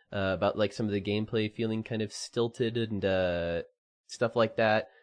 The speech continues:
Uh, so this is a, uh, also, I can't forget this. This is published by, uh, Big Sugar.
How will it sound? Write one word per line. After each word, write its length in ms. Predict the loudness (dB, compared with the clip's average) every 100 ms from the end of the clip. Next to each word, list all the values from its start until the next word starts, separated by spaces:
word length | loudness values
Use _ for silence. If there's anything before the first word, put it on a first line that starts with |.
| _ _
Uh, 520 | -2 0 0 -2 -4 -8 _ _ _
so 200 | 0 4
this 240 | 4 2
is 320 | 4 4 4 -2 _ _ 4
a, 680 | 6 8 6 6 4 4 0 0
uh, 180 | 0 8
also, 380 | 8 8 4 -2 _ _
I 80 | -8 -8 _ _ _ _ -20 _ _
can't 180 | -6 -4
forget 320 | 0 0 2
this. 380 | 4 2 2 -8 _ _ -8
This 120 | -4
is 100 | 2
published 500 | 4 6 4 2 6
by, 540 | 8 10 8 8 6 4
uh, 240 | 4 4 2 8
Big 260 | 8 8
Sugar. 560 | 2 2 2 6 4 2